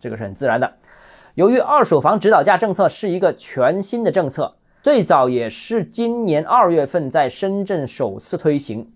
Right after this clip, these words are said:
此前没有任何的参考。那这次首批试点的二手房指导价政策的十个城市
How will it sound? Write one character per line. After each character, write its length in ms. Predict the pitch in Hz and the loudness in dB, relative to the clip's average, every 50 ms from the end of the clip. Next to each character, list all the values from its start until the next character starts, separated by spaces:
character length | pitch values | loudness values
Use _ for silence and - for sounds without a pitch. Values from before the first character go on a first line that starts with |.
| _ _ _ _ | _ _ _ _
此 180 | _ - - 180 | _ -2 0 0
前 180 | 175 196 233 262 | 2 2 2 4
没 80 | 262 | 4
有 120 | 277 202 180 | 4 6 6
任 180 | 226 302 277 | 4 2 2
何 60 | 202 | 2
的 80 | 165 131 | -2 -4
参 200 | - - 147 147 | -4 -6 -6 -4
考。 240 | 135 139 - - _ _ _ _ _ _ _ _ _ _ _ _ | -4 -4 -4 -4 _ _ _ _ _ _ _ _ _ _ _ _
那 100 | - 226 | -4 -4
这 320 | 233 - 320 320 254 - | 0 2 2 2 4 2
次 240 | - - - 247 185 | 0 -2 0 0 0
首 360 | - - - 180 143 127 120 | 0 0 0 2 2 2 0
批 240 | 113 - - 247 254 | -2 -4 -2 -2 -2
试 280 | 233 - - 269 208 | -2 -2 -2 0 0
点 280 | 147 147 110 101 107 113 | 0 0 -2 -4 -2 0
的 100 | 123 151 | 0 2
二 160 | 143 190 180 | 4 2 2
手 100 | 139 135 | 2 0
房 160 | 113 143 170 | 0 0 0
指 80 | 160 160 | 2 2
导 120 | 170 135 | 2 2
价 120 | 120 165 151 | 2 2 0
政 160 | - 175 175 | 0 -2 -4
策 120 | - 165 | -4 -4
的 100 | 143 127 | -4 -4
十 320 | 120 - - - - 143 180 | -4 -6 -10 -10 -6 -4 -2
个 100 | 196 180 | 0 0
城 300 | 165 - - 123 151 175 | -2 -2 -6 -8 -8 -8
市 320 | - - 220 - - - | -4 -2 -2 -4 -4 -6